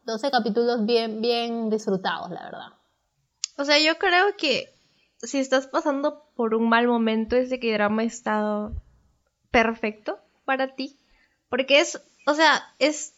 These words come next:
Speaker 2: triste, sí, pero al mismo tiempo es como que motivacional. Porque tú
Speaker 1: Esperanzador,
Speaker 2: ves
Speaker 1: es esperanzador.
Speaker 2: Sí, sí también. Porque,
Speaker 1: Ujú.
Speaker 2: o sea, te enseña, dentro de todo te enseña como que a nunca rendirte y a perseguir tus sueños y todo eso.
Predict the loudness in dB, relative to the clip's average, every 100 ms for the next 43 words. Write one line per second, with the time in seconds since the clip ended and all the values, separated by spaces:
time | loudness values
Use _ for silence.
0 | -4 2 2 2 -2 -2 0 -2 2 2
1 | 2 0 0 -2 0 -4 -2 -4 -2 0
2 | 0 0 0 -2 -2 -6 -6 -8 -12 _
3 | _ _ _ -6 0 2 2 2 6 6
4 | 6 4 0 -2 -4 -2 -2 -2 -6 -10
5 | -10 -18 _ _ _ _ -10 -2 -2 -2
6 | -6 _ _ _ _ -2 2 2 2 0
7 | -2 -2 -6 -12 _ _ _ 2 2 4
8 | 4 6 8 6 4 4 2 4 4 6
9 | 6 6 6 4 4 0 _ _ _ -12
10 | -4 0 2 2 2 2 0 2 2 2
11 | 0 -2 -4 -4 0 0 2 2 2 2
12 | 0 -2 -4 -6 -4 -2 -2 -4 -6 -4
13 | -2 -4 -4 -6 -4 -4 -4 -8 -8 -4
14 | -2 -2 -4 -4 -6 -10 -8 -6 -4 -4
15 | -8 -12